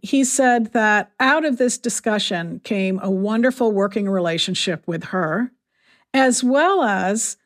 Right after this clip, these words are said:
understanding and appreciation for the needs of a part of Alaska that he had never set foot in except for sport.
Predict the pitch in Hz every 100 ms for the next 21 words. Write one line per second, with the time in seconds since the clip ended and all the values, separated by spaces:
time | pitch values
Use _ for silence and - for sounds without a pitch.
0 | _ _ _ 285 311 311 294 - 285 285
1 | 277 226 214 214 220 214 - 247 - 226
2 | 233 247 175 170 170 208 196 208 233 233
3 | 202 196 - 233 190 - 240 269 262 -
4 | 233 196 214 190 196 - - 175 185 180
5 | 202 196 202 214 233 277 311 359 339 -
6 | 294 254 - 269 226 _ 180 165 175 -
7 | _ _ 240 - - 220 - - 214 -
8 | - 185 160